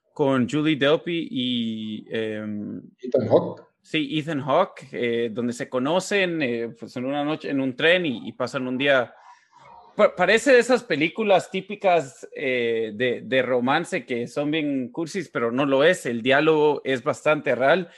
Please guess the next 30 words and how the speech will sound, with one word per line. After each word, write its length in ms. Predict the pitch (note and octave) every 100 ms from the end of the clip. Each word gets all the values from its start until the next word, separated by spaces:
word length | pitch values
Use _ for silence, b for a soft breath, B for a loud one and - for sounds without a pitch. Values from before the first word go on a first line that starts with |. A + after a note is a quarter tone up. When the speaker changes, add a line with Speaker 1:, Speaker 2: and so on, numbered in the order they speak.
| b b
Speaker 1:
Incluso 640 | - C#3+ D3 D#3 - E3 C3
Richard 260 | C#3+ E3+
Linklater 400 | C#3 D3 E3 D#3+
lo, 220 | D3 B2
la 160 | - B2+
basó 280 | A#2 A2+ D3
en 100 | D3
una 320 | D#3 D3+ C#3
historia 600 | B2 - C#3 D3 D#3+ C#3
que, 600 | - B2 A2+ A2 G#2+ G#2 C3+
que 120 | - B2
le 80 |
pasó 280 | A#2+ A2 A2+
a 100 | B2
él. 200 | F#3+ B3+ b b b b b
Eh, 220 | - E3
lo, 260 | D3+ D#3+ E3+
lo 220 | E3 E3+
interesante 520 | E3+ F#3 D3+ C3+ F#3+
de 40 | A3+
esta 220 | A3 A#3+
película 580 | E3+ D3+ F#3 A#3 A3 F#3
es, 340 | F#3+ F#3 - -
eh, 240 | C#3 B2+
diez 280 | G#2 D#3 E3
años 240 | G3 G3 D#3
después, 520 | C3 - E3+ G#3+ -
filmaron 600 | - C#3+ B2+ D#3 E3+ F3
otra 320 | E3 - E3+
vez 480 | D#3+ G3+ A#3 - _